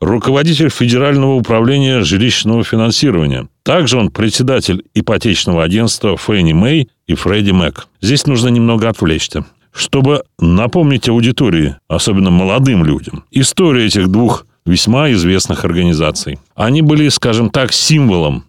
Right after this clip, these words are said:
ныне далёкого мирового финансового кризиса две тысячи восьмого года. Фактически, эти структуры работали как финансовая пирамида. Скупали токсичные активы, затем перепродавали их,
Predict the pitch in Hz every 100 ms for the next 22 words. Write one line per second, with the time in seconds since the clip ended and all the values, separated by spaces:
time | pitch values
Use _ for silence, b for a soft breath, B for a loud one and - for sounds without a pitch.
0 | - 95 147 170 139 147 151 135 143 143
1 | 123 - 90 95 101 104 123 131 - 113
2 | 107 92 92 82 - 123 143 120 143 113
3 | 92 - 107 95 - 101 - 87 85 80
4 | 73 65 - _ 135 127 - 160 - -
5 | 160 151 _ - 117 131 - 117 104 147
6 | 156 160 - 104 98 123 117 101 104 -
7 | 101 95 95 - 95 82 95 95 73 69
8 | 69 - - - 131 110 131 160 160 120
9 | - 127 117 - 110 104 - 87 78 69
10 | - 85 98 - 90 - 92 80 82 80
11 | 92 135 147 139 120